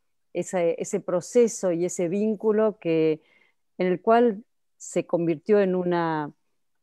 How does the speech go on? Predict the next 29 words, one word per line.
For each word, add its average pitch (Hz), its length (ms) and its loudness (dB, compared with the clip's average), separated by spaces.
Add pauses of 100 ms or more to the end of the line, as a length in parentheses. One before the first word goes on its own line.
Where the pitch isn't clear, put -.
(200)
una 202 240 0
natural, 180 800 0
digamos, 156 760 -4 (140)
porque 170 280 -4
no 226 80 4
es 226 120 0
una 165 140 0
especialista, 160 880 -2
es 175 240 -4
natural 180 520 0
en 170 160 2
eso, 151 500 -4 (160)
en 151 160 -6
los 156 200 -2
años 185 280 2
de 180 60 4
aprendizaje 156 1080 -2 (240)
y 165 80 -4
de 156 60 0
estudio 165 480 -2
con 147 200 -6
Jorge. 143 560 -10 (1600)
Bueno, 214 480 2 (500)
ese 240 260 2
lugar 226 340 4 (720)
también 196 340 2
es 220 80 0
la 185 120 0
terceridad. 160 840 -4